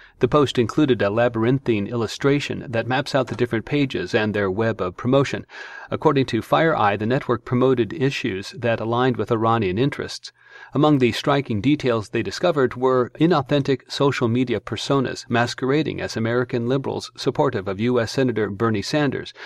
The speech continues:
heavily promoting Quds Day, a holiday established by Iran in nineteen seventy-nine to express support for Palestinians and opposition to Israel. In addition to the Liberty Front Press Network, Facebook found another set of accounts and pages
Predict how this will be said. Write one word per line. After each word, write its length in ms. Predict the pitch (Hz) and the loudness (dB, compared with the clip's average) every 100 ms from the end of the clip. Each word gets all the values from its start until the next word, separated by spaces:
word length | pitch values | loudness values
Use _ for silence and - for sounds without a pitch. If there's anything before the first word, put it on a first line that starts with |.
| - - | -12 -2
heavily 320 | 139 127 113 | 0 2 0
promoting 500 | 127 127 131 117 104 - | 0 2 2 2 -2 -10
Quds 440 | - 147 127 - - | 0 2 2 -2 -4
Day, 320 | 104 87 87 | -4 -4 -8
a 260 | 95 95 - | -4 -6 -2
holiday 400 | 120 110 92 85 | -2 -2 -4 -8
established 560 | - 127 117 107 - | -4 -2 -2 -4 -6
by 140 | 104 98 | -4 -2
Iran 360 | 107 117 110 | 0 0 0
in 60 | 95 | -2
nineteen 360 | 107 110 113 | -4 -4 -6
seventy-nine 600 | 98 113 101 110 123 117 - - - - | -4 -6 -2 0 0 0 -4 -18 -12 -2
to 100 | 120 | -2
express 400 | 117 - 120 - | 0 0 0 0
support 420 | 123 - 131 104 | -4 0 0 0
for 160 | 113 | -4
Palestinians 800 | 104 110 104 - 139 127 92 - - - | -2 -2 -4 -2 0 0 -4 -12 -16 -8
and 100 | 110 | -6
opposition 640 | 98 113 - 131 110 92 | -4 -4 0 0 -2 -6
to 100 | 107 | -4
Israel. 520 | 104 127 107 92 - _ _ _ _ _ - - - | -2 0 -2 -6 -10 _ _ _ _ _ -20 -20 0
In 200 | - 143 | 4 6
addition 360 | 143 180 - 180 | 6 4 2 2
to 160 | 160 | 2
the 180 | 139 117 | 4 4
Liberty 320 | 120 147 127 | 4 2 0
Front 300 | 113 123 95 | 0 0 0
Press 280 | - 175 170 | -2 -2 0
Network, 520 | 120 101 110 151 175 | 0 0 0 -2 -2
Facebook 400 | - 165 - 131 | 2 2 2 -2
found 240 | - 135 117 | 2 2 2
another 260 | 113 165 | 0 0
set 240 | 185 - 98 | 0 0 0
of 80 | 104 | -2
accounts 460 | - 147 156 - | -4 -2 -2 -2
and 120 | 104 | -4
pages 440 | - 165 185 98 | -2 0 0 -2